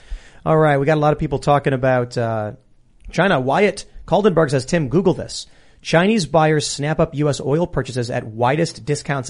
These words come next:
ever. They are buying timber, land, metals, minerals,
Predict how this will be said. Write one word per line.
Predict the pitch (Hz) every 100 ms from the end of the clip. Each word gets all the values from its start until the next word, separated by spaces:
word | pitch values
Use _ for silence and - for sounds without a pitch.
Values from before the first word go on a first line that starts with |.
| -
ever. | 165 151 - - _ -
They | 143
are | 131
buying | 143 139 123
timber, | 165 180 190 185 131
land, | 131 143 160 120
metals, | 131 151 156 123
minerals, | 147 165 170